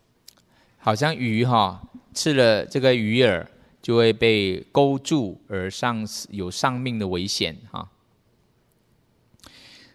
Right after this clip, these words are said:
那心啊就是这样，却颠倒以为这种美味当前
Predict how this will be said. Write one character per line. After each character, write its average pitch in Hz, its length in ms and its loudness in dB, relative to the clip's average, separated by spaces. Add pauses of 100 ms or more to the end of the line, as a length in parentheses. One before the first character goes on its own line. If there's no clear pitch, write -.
(340)
那 101 560 -2 (300)
心 131 420 -4
啊 113 120 0
就 120 160 -2
是 110 120 -4
这 113 160 2
样， 98 180 0 (360)
却 147 200 2
颠 156 280 0
倒 101 240 2
以 92 160 -6
为 95 160 -2
这 120 140 -8
种 113 140 -2
美 90 200 -4
味 113 220 -2
当 117 320 -4
前 87 460 -8